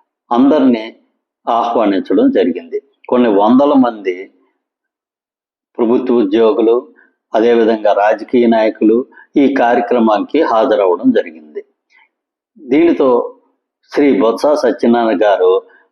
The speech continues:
శాసన మండలిలో వైఎస్ఆర్సీపీ అధినేతగా ఉన్నారు కాబట్టి ఆయన కూడా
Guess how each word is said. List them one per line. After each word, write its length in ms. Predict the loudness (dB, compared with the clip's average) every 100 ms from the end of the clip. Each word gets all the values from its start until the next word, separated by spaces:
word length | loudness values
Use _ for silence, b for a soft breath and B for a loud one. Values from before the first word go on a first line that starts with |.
| -6
శాసన 340 | -2 0 0 2
మండలిలో 500 | 2 2 0 0 2
వైఎస్ఆర్సీపీ 1000 | 2 2 0 0 -2 -2 -2 -2 0 0
అధినేతగా 540 | 2 2 0 0 0
ఉన్నారు 360 | 0 -2 -2 -2
కాబట్టి 680 | -4 -2 -4 -6 -10 -10 _ b b -4
ఆయన 340 | 0 2 2
కూడా 380 | 2 2 0 -2